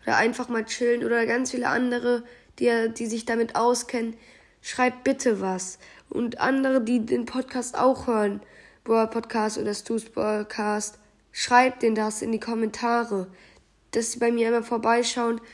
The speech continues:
damit die sich die Folge anhören, damit die was in die Kommentare schreiben. Das würde mir unheimlich viel helfen.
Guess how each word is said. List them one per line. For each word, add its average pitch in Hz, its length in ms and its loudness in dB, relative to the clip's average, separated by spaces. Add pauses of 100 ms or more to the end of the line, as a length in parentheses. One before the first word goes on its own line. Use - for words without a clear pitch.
(180)
damit 226 360 -2
die 233 40 -4
sich 220 180 -2
die 226 120 -8
Folge 233 360 0
anhören, 233 300 0
damit 226 320 -2
die 226 100 -6
was 233 160 -4
in 233 100 -4
die 220 80 -4
Kommentare 226 560 -2
schreiben. 226 300 -2
Das 214 160 -4
würde 226 140 -2
mir 220 180 0
unheimlich 226 460 0
viel 220 240 -4
helfen. 202 600 -6